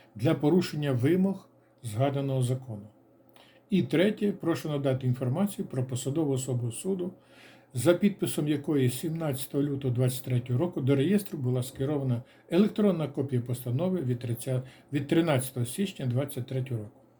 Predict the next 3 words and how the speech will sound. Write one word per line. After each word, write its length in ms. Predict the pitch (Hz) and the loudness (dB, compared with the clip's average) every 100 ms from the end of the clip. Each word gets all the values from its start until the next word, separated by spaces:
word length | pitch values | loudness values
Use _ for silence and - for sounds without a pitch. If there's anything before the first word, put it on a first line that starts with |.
| _ _ _ _ _ _ _ _ _ _ _ _ - | _ _ _ _ _ _ _ _ _ _ _ _ 2
Тридцять 540 | 165 240 - 220 - | 4 4 2 -2 0
першого 380 | 147 139 147 127 | -2 -2 -2 -2
травня 460 | 127 110 107 120 | -2 -4 -4 -6